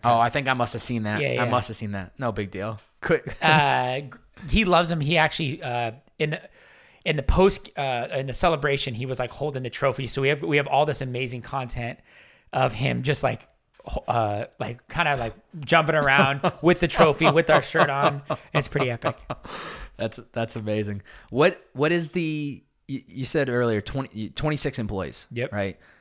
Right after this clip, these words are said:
Speaker 1: I, like I just told you before we hopped on this podcast, I vividly remember going to visit you on that Saturday in Marina Del Rey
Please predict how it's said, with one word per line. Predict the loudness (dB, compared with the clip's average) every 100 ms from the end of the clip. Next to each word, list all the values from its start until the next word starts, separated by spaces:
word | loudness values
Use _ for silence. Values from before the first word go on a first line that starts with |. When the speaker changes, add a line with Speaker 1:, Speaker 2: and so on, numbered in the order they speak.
| -10
Speaker 1:
I, | -10 -6
like | -4 -2
I |
just | -2 -2
told | -2 -4
you | -4
before | -2
we | 0
hopped | 0 -2
on | -6
this | -4
podcast, | -2 -2 -4 -6
I | -6
vividly | -8 -4 -2 0 0 0 -2
remember | -2 -2 -2 0 -2 -2
going | -2 -2
to | 0
visit | 0 -2 -2
you | -4
on | -4
that | -6
Saturday | -4 0 0 0 0 -2 -4
in | -4
Marina | -4 -4 -4
Del | 0 0
Rey | 2 2 0 -2